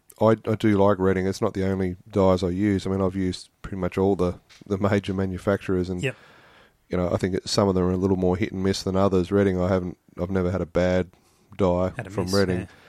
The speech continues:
Speaker 2: yeah.
Speaker 1: Um, it just, d-, certain features, like with the,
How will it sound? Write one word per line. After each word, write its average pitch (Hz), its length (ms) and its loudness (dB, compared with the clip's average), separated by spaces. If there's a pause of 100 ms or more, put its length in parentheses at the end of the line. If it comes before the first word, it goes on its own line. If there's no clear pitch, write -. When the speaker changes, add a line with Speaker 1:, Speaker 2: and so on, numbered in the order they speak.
(340)
Speaker 2:
yeah. 92 160 -4
Speaker 1:
Um, 90 240 -6 (540)
it 120 160 -8
just, 143 340 -2
d-, 120 120 -10
certain 147 240 0
features, 101 420 0
like 92 140 0
with 107 160 -2
the, 92 220 2